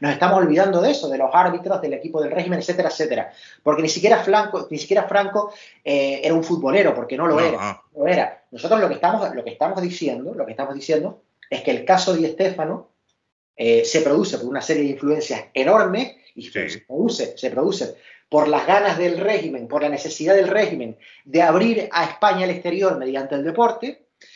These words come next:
Speaker 1: y se produce también por la necesidad de que la capital del régimen franquista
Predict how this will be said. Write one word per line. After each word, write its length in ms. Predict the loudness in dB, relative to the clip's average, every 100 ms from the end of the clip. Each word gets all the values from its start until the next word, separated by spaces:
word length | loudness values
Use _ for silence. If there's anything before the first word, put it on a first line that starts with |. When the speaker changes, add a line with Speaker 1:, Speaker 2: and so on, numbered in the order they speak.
| _ -8
Speaker 1:
y 120 | -4
se 160 | -2
produce 400 | -2 -2 -2 0
también 560 | 0 0 0 -2 -2 -8 _ _
por 200 | 0 2
la 120 | 4 0
necesidad 720 | -2 -8 -2 2 4 2 -2 -16 _
de 180 | -4 -2
que 120 | 0
la 120 | 0
capital 640 | -2 -4 -2 2 4 2 -4
del 120 | -6
régimen 500 | -2 -2 -2 -4 -4
franquista 720 | -4 -4 -4 -6 -4 -4 -4